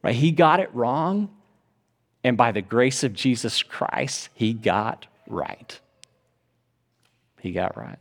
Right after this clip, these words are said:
Look at that. Barnabas and Paul later part ways, and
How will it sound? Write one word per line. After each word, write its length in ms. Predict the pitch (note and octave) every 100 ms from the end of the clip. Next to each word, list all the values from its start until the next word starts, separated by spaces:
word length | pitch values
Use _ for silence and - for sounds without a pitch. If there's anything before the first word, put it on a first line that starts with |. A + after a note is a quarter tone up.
| -
Look 160 | G#2+
at 80 | -
that. 320 | - G1+ - _ _ _ _ _ _ _ _ _ _ _ _ _ _ _ _ _ - _ - -
Barnabas 600 | B2+ C#3 D3+ E3 D#3+ -
and 100 | C3+
Paul 380 | - C#3+ C#3+ C3+
later 220 | C3+ C3+
part 320 | - C3+ A#2
ways, 680 | G#2+ A2 A#2+ A#2 A2+ A2 -
and 220 | F2+ D#2+